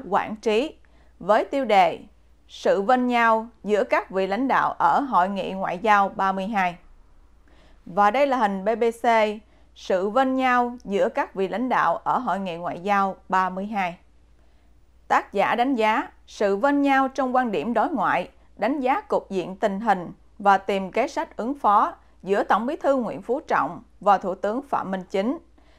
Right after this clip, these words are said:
là câu chuyện của tư duy. Theo đó, ngành ngoại giao Việt Nam – đã tổ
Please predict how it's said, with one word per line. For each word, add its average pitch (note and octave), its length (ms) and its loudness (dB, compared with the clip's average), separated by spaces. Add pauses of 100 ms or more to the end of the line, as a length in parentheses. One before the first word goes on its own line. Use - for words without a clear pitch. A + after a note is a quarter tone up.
(120)
là F#3+ 240 0
câu C4+ 240 2
chuyện F3+ 400 -6
của C#3 260 0 (120)
tư G3+ 140 0
duy. F#3+ 380 0 (880)
Theo B3 200 2
đó, A3 340 4
ngành G3+ 240 -2
ngoại F#3+ 180 -2
giao C4 220 2
Việt G3 220 -6
Nam – G#3+ 400 -2 (180)
đã G#3 200 2
tổ F3+ 180 -2